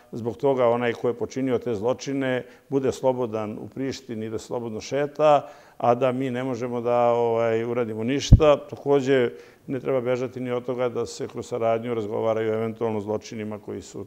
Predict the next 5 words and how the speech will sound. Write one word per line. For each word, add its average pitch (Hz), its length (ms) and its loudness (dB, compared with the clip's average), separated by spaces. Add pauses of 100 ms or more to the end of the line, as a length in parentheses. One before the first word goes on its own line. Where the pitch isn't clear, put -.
(140)
činjeni 104 560 -10 (300)
na 107 320 -12
nekim 98 340 -10 (420)
drugim 147 260 -2
stranama 147 800 -2